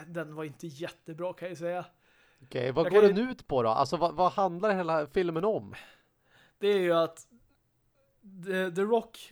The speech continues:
Speaker 1: är ju på den här, vad heter det, stranden, ja,
Speaker 2: Mm.
Speaker 1: på Baywatch, och har, han och hans team är, har liksom kontrollen där. Eh,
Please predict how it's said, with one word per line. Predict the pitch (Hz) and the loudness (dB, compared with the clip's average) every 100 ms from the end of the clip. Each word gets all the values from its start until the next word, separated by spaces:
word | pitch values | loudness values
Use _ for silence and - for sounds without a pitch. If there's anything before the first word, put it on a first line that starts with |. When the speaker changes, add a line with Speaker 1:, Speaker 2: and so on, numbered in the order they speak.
| 523 | -12
Speaker 1:
är | 180 208 185 165 | -10 -6 -4 -4
ju | 151 | -4
på | 160 | -8
den | 147 | -8
här, | 147 139 135 135 | -8 -8 -8 -10
vad | 143 | -10
heter | 139 135 135 | -12 -14 -14
det, | 127 | -14
stranden, | - 151 143 127 127 | -6 -4 -4 -8 -8
ja, | 190 185 170 - | -6 -6 -8 -10
Speaker 2:
Mm. | 190 175 | -8 -6
Speaker 1:
på | 170 | -6
Baywatch, | 143 160 151 151 - - | -4 -2 -4 -8 -14 -10
och | 185 | -4
har, | 175 160 180 180 190 | -2 -2 -2 -8 -6
han | 190 170 | -4 -4
och | 160 | -6
hans | 151 | -8
team | - 170 160 | -10 -8 -6
är, | 151 151 156 - | -4 -6 -8 -14
har | - 170 156 | -6 -2 -2
liksom | 147 - 143 143 _ _ - - | -6 -12 -14 -16 _ _ -20 -14
kontrollen | - 196 - 180 170 160 | -6 -4 0 2 2 2
där. | 160 175 196 - _ - - _ _ | 2 2 0 -12 _ -20 -20 _ _
Eh, | - 139 143 151 | -8 -6 -6 -10